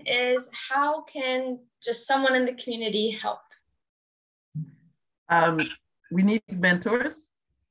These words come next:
Speaker 2: We need folks that are willing to, to get involved in their lives. And so depending upon what it is you're called to do, find an organization that's doing that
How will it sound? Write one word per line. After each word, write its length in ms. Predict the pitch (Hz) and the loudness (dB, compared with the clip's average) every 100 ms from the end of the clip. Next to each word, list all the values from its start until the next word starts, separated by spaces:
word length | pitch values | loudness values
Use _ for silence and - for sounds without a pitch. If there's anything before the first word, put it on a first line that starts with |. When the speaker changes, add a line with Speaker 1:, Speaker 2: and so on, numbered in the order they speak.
| _ _ | _ _
Speaker 2:
We 120 | 185 | 0
need 180 | 185 185 | 2 2
folks 200 | 190 180 | 0 0
that 120 | 170 | 2
are 120 | 156 151 | 2 2
willing 400 | 165 165 160 156 - | 0 0 -2 -8 -6
to, 420 | 160 151 147 - _ _ _ _ | -2 0 -2 -4 _ _ _ _
to 100 | - | -12
get 320 | 165 156 196 180 | -6 2 2 2
involved 540 | 160 160 156 160 - | 0 4 6 4 2
in 140 | 156 | -2
their 140 | 147 143 | 2 0
lives. 840 | 139 131 123 143 101 240 - - _ _ _ _ _ _ | -2 -2 2 2 2 -4 -8 -20 _ _ _ _ _ _
And 120 | 165 143 | -4 -4
so 240 | - 170 | 0 2
depending 440 | 147 151 - 220 233 | 2 0 2 2 2
upon 200 | 220 196 | 0 0
what 140 | 190 | -2
it 80 | 143 | -2
is 180 | 160 175 | -6 -4
you're 180 | 180 | -4
called 340 | 190 202 165 156 | -2 2 2 0
to 80 | 147 | -8
do, 360 | 143 131 127 - _ _ | -4 -4 -4 -8 _ _
find 220 | - 175 202 | 2 2 4
an 100 | 180 | 2
organization 720 | 175 170 147 - 156 151 151 | 0 0 -6 -4 -4 -2 -2
that's 220 | 151 - | -4 -4
doing 360 | 156 151 143 127 | -6 -4 -4 0
that 340 | 131 139 - | 4 4 2